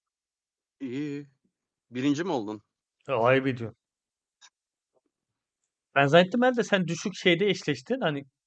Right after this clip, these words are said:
Speaker 2: Ekipte kimse yok ama sen demene göre var. Bak en çok
Speaker 1: Yok,
Speaker 2: Üstad
Speaker 1: yok, he-
Speaker 2: öldürmüş ama.
Speaker 1: <laughs> Ya, Havoc da orada olması lazım. Bak, Bo Veni Vidic, o da yüz kırk milyon mesela.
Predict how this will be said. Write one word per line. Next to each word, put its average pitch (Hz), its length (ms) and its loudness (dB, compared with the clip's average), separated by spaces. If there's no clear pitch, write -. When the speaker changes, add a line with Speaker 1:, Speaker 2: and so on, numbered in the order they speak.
Speaker 2:
Ekipte 143 340 -6
kimse - 220 -6
yok 185 140 -2
ama 214 140 -2
sen 147 220 -6
demene 156 240 -2
göre 170 240 -2
var. 180 160 2
Bak 143 120 -2
en 147 140 2
çok 170 200 -2
Speaker 1:
Yok, - 0 -
Speaker 2:
Üstad 175 260 6
Speaker 1:
yok, 131 220 2
he- 156 120 2
Speaker 2:
öldürmüş - 40 -6
ama. 110 240 -8
Speaker 1:
<laughs> - 300 -20
Ya, 127 420 -2
Havoc 156 460 0
da 240 40 4
orada 160 280 2
olması 123 420 -4
lazım. 123 300 -6
Bak, 131 120 -6
Bo 156 280 2
Veni 175 240 0
Vidic, 165 560 -8
o 151 160 -2
da 170 60 -4
yüz 165 220 -8
kırk - 220 -8
milyon 131 300 -2
mesela. 123 640 -8